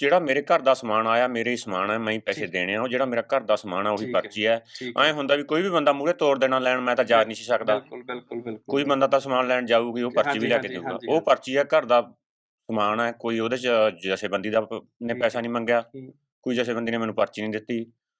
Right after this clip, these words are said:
Speaker 1: ਉਹ ਸਾਡਾ ਆਪਦਾ ਘਰੇਲੂ ਸਮਾਨ ਦੀ ਪਰਚੀ ਆ, ਉਹ ਮੈਂ ਹੀ ਦੇਣੇ ਆ, ਅਸੀਂ ਹੀ ਦੇਵਾਂਗੇ।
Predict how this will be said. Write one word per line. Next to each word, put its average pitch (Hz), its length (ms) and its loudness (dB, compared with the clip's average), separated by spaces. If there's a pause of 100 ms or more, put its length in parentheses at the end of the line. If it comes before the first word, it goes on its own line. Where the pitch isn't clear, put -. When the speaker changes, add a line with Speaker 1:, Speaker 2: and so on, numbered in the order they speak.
(100)
Speaker 1:
ਉਹ 120 80 -2
ਸਾਡਾ 123 300 6
ਆਪਦਾ 120 300 2 (760)
ਘਰੇਲੂ 147 280 2
ਸਮਾਨ 107 360 0
ਦੀ 113 80 -6
ਪਰਚੀ 107 400 0
ਆ, 127 60 6
ਉਹ 127 80 4
ਮੈਂ 120 140 0
ਹੀ 107 100 -4
ਦੇਣੇ 82 320 -8
ਆ, 95 140 -8
ਅਸੀਂ 110 160 -8
ਹੀ 85 60 -10
ਦੇਵਾਂਗੇ। 73 320 -18